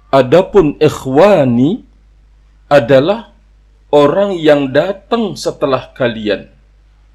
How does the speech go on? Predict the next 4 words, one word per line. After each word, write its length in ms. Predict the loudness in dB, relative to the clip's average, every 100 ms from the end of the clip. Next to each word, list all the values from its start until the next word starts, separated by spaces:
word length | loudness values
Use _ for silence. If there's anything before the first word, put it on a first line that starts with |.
| _ _ -8
Yu'minu 1040 | -4 -4 -4 -6 -2 -2 -2 -4 -4 -4 -2
nabi 880 | -2 -2 -6 -10 -10 -14 -14 -16 _
walam 560 | -2 0 2 -2 -4 -6
yarawni." 640 | -2 0 0 -2 -4 -10